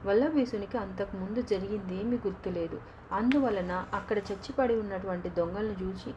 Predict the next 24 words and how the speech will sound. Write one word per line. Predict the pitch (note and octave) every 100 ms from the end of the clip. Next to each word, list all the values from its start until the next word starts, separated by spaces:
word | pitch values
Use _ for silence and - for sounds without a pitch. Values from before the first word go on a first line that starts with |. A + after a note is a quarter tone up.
| F#3
ఆశ్చర్యపడి, | F3+ F#3 A3+ G#3+ G#3 G3
"వీళ్ళందరూ | G3+ F#3+ F3 F3+ A3 B3
ఎలా | F#3+ G#3
మరణించారు? | A3+ G#3+ G#3 G#3 G3+ G3+ G3 G3+ - - -
నువ్వొక్కడివే | G3+ F#3 F3 - A#3+ B3
ఎలా | G3+ G3+
బతికి | G#3+ G3+ G#3 G#3+
ఉన్నావు? | G3+ G3 F#3 F#3 F#3+ - - - A#3
ఇంత | C4+
జరిగినా | C#4+ A#3+ G#3 G3+ A3 A3
నువ్వొక్కడే | G3 F#3 F#3 A3 A3+
ఇంకా | G3 - B3
ఇక్కడే | G3+ - A#3+ A#3
ఉన్నావేమిటి?" | G#3 G3+ G3+ F#3+ F#3+ F#3
అని | A3 F#3+
అడిగాడు. | E3 E3+ E3+ E3 E3 - - -
అప్పుడు | G3+ A#3 A3
అతడు, | G#3 G#3 A3+ -
"అయ్యా, | F#3+ F#3 G3+ G#3+ G#3+
ఇప్పుడు | G3+ G#3+ G3
ఒక | G3
అద్భుతమైనటువంటి | F3+ F3 G#3+ B3+ A#3+ A3+ G3+ F#3 F#3 F3
దైవలీల | F3+ E3 E3+ G3 G3 F#3 F3+
జరిగింది." | F3+ D#3 D#3 D#3 D3